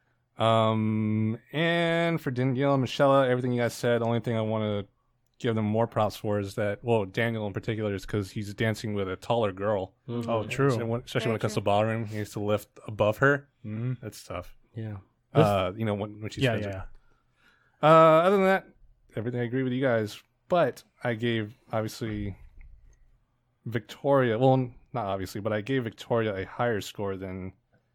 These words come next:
Speaker 1: Danielle Michelle, just by one. I had her at eighty-eight and Danielle Michelle at eighty-seven. I probably underscored them, but whatever. Uh, Star, what are your scores?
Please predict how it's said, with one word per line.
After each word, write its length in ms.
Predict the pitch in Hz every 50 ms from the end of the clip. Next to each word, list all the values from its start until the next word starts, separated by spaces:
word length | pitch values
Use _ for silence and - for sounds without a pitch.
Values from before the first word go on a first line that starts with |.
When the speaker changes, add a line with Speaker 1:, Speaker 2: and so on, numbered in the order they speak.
| _ _ _ _ _ _ _
Speaker 1:
Danielle 280 | - 110 107 104 104 98
Michelle, 380 | 95 - - - 104 104 101
just 180 | 98 - 135 -
by 100 | 147 127
one. 260 | 113 113 110 107 98
I 40 | 95
had 140 | 110 117 123
her 80 | 120 104
at 120 | 98 98
eighty-eight 520 | 101 107 107 107 104 101 104 101 98 104 - _ _ _ - _ _ -
and 260 | 104 101 98 98 92 95
Danielle 320 | - 107 104 104 104 101
Michelle 520 | 98 98 - - - 101 98 95 95 95 101 101 101 - -
at 140 | 101 98 - _ -
eighty-seven. 720 | 104 101 98 90 - - - 104 95 90 90 90 90 87 - -
I 60 | 127
probably 220 | - - 156 120
underscored 460 | 98 95 - - - - 104 95 - -
them, 120 | 92 90 - _ -
but 140 | 104 92 90 - - 120 117 180 147
whatever. 360 | - 95 92 92 95 101 - _ _ _ _ _ _ _ _ _ _ _ _ _ _ -
Uh, 320 | 107 101 101 101 98 95
Star, 340 | - - - 131 120 120 - _ _ _ _ -
what 60 | 123
are 40 | 110
your 80 | 98
scores? 360 | - - - 95 95 95 -